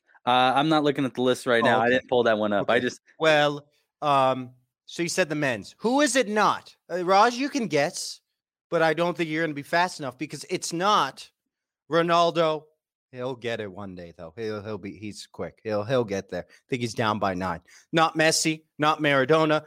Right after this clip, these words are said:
Speaker 2: not Pele, not who? Who's the greatest soccer player of all time? Not him, not him, not him, not him, not him. Who scored the most goals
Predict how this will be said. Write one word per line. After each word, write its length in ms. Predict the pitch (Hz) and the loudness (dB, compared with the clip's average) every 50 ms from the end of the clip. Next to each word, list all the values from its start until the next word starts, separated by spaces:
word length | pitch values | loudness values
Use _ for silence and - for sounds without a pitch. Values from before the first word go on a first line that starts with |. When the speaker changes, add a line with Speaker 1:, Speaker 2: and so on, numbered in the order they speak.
| - _ _ | -10 _ _
Speaker 2:
not 280 | 135 143 139 135 - - | 0 0 0 0 0 0
Pele, 460 | 175 175 165 156 156 156 151 156 147 - _ _ - | 2 2 2 4 4 2 2 0 -2 -8 _ _ -6
not 240 | 139 147 143 139 123 | -2 0 0 0 0
who? 220 | 147 139 - - _ - | -2 -6 -8 -8 _ -4
Who's 160 | 208 220 180 | -4 -2 0
the 80 | 208 196 | 0 2
greatest 320 | 165 190 190 170 170 - | 2 2 2 2 2 2
soccer 240 | - 175 165 165 - | 2 2 2 2 0
player 160 | - 170 165 | 0 0 2
of 80 | 143 139 | 2 4
all 140 | 143 139 131 | 2 2 2
time? 260 | - 143 123 98 87 _ _ _ _ _ _ _ | 0 -4 -6 -6 -6 _ _ _ _ _ _ _
Not 200 | 151 156 156 151 | 0 2 2 2
him, 220 | 156 180 190 190 185 | 2 0 2 2 2
not 180 | 175 160 156 147 | 2 0 0 0
him, 200 | 170 190 196 190 | 0 -2 0 2
not 200 | 185 170 160 156 | 2 2 2 0
him, 200 | 175 190 190 180 | -2 -2 -2 0
not 180 | 170 165 160 | 0 0 0
him, 180 | 175 196 202 196 | -2 -2 -2 -2
not 180 | 190 185 175 175 | 0 0 0 -2
him. 240 | 175 170 135 107 - _ _ _ _ _ _ _ _ _ _ | -4 -6 -6 -8 -12 _ _ _ _ _ _ _ _ _ _
Who 200 | 226 269 320 330 | 4 4 4 4
scored 540 | - - - - - 277 269 269 269 269 208 | 4 0 -4 0 2 6 6 6 6 4 2
the 80 | 202 185 | -2 -2
most 440 | 196 214 226 254 262 247 - - | 0 2 2 2 2 -2 -8 -4
goals 480 | - 233 226 214 208 208 202 196 202 - | 0 2 2 4 2 2 0 -4 -6 -12